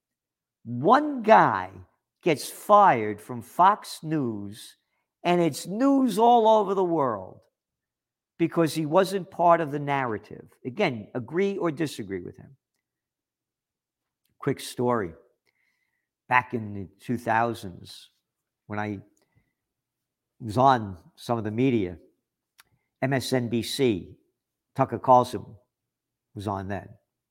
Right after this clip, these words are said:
And I went out to Secaucus, New Jersey.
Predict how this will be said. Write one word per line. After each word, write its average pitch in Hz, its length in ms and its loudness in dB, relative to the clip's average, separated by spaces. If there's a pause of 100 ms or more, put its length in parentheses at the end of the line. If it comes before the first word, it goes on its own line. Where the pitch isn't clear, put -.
(1000)
And 175 640 6 (1600)
I 113 140 0
went 123 160 2
out 120 220 2
to - 100 -4
Secaucus, 120 720 0
New 107 120 -6
Jersey. 110 680 -2